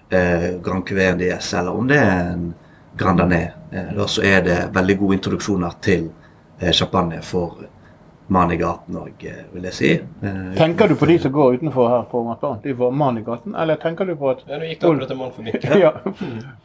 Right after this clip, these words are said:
Speaker 2: Er det, eh, men når du sier mannen i gaten, er det, er, føler du at, eh, Bollinger er den vanlige, en fin introduksjon til champagne, så hverken er det for mye av det ene eller det andre, men en, du kan begynne å like champagne akkurat med det enkle?
Speaker 1: Ja, også litt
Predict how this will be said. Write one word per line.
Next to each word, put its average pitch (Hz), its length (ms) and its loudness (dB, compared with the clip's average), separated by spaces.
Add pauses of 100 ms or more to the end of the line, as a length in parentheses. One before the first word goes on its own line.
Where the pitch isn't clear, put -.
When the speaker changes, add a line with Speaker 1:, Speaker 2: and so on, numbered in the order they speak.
(200)
Speaker 2:
Er 151 60 2
det, 160 160 6
eh, 165 140 4
men 165 300 -2 (140)
når 170 120 0
du 170 80 6
sier 165 180 2
mannen 156 240 0
i - 20 0
gaten, 135 220 2
er 139 60 -2
det, 147 100 -2 (260)
er, 139 160 -4
føler 165 280 2
du 151 60 4
at, 127 200 2
eh, 131 140 0
Bollinger 127 420 0
er 120 40 0
den 123 200 -2
vanlige, 127 420 2 (280)
en 139 260 2
fin 151 220 4
introduksjon 135 640 0
til 117 100 -4
champagne, 123 500 -2
så 127 120 -6
hverken 131 320 2
er 127 160 4
det 120 180 0
for - 180 -4
mye 127 360 4 (100)
av 117 120 2
det 123 140 4
ene 131 200 4
eller 117 180 4
det 117 80 2
andre, 131 340 2
men 113 160 -2
en, 113 160 -4 (840)
du 139 80 0
kan 139 200 2
begynne 139 180 4
å 123 40 2
like 127 360 4
champagne 120 480 0 (180)
akkurat - 240 0
med 120 80 0
det - 100 0
enkle? 165 380 0 (600)
Speaker 1:
Ja, 104 260 2
også - 300 0
litt - 220 2